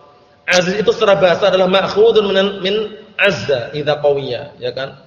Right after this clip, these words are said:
Aziz, nah, itu secara bahasa diambil dari kata azza idza qawiya, apabila kuat.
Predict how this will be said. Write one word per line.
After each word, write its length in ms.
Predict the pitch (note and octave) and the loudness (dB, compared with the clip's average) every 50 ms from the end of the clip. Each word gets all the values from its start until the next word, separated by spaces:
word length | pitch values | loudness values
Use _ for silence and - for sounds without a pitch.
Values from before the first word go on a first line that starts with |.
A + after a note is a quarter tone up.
| _ _ _ _ _ _ _ _ _ _ _ _ _ _ _ | _ _ _ _ _ _ _ _ _ _ _ _ _ _ _
Aziz, 800 | B2 C3+ C#3+ A#2+ C#3 D#3 F3 F#3+ G#3 A3 A3+ A3 - - - - - - - - - - _ - | -6 -4 -4 -4 -2 -2 0 2 2 2 2 2 -2 -6 -14 -16 -18 -20 -20 -20 -20 -20 _ -6
nah, 180 | D3 D#3 D#3 E3 F3+ | -2 0 0 0 0
itu 100 | F3+ F3+ | -2 -2
secara 220 | F3 G#3 F#3 D#3+ | 0 2 2 2
bahasa 240 | D#3 D#3+ D#3 C#3+ C#3+ | 2 2 2 2 0
diambil 320 | E3 F3 E3 D#3+ E3+ F3 E3+ | 0 0 0 0 0 0 0
dari 100 | D#3+ D#3+ | 0 0
kata 300 | E3+ E3 E3+ E3+ D#3+ - | 0 -2 -2 -2 -2 0
azza 480 | E3+ E3 C#3 A2+ A#2+ D#3 E3+ F#3+ F#3 | -2 -2 -2 -2 -2 0 0 0 0
idza 240 | E3 D3+ C#3+ D3 D3 | -2 -2 -2 -2 -2
qawiya, 340 | - D3 C#3+ D3 C#3+ C#3+ C#3 | 0 -2 -2 -2 -2 -4 -2
apabila 540 | C#3 C#3+ - C3+ C#3 C#3+ D3 D3+ - - - | -2 -2 -2 -2 -2 -2 -2 -2 -4 -8 -6
kuat. 240 | C#3+ C#3+ B2 - | -4 -4 -4 -4